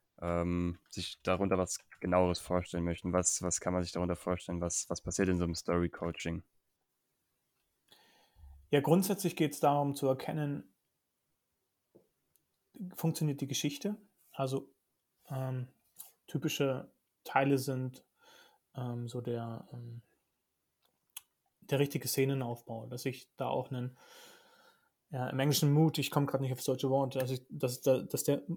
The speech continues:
Speaker 2: dass die Stimmung sich ändert, ja, ähm, von vielleicht verzweifelt zu erlöst, ja, zum Beispiel. Das ist wichtig in der Szene, dass so ein Wechsel ist. Dann ist es wichtig, passen die Szenen zusammen?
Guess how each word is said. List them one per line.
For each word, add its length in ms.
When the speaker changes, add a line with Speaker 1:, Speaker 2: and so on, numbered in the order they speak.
Speaker 2:
dass 200
die 100
Stimmung 360
sich 220
ändert, 560
ja, 280
ähm, 360
von 400
vielleicht 280
verzweifelt 600
zu 460
erlöst, 580
ja, 200
zum 180
Beispiel. 400
Das 160
ist 160
wichtig 320
in 40
der 100
Szene, 300
dass 140
so 80
ein 240
Wechsel 380
ist. 240
Dann 240
ist 160
es 120
wichtig, 240
passen 280
die 100
Szenen 300
zusammen? 460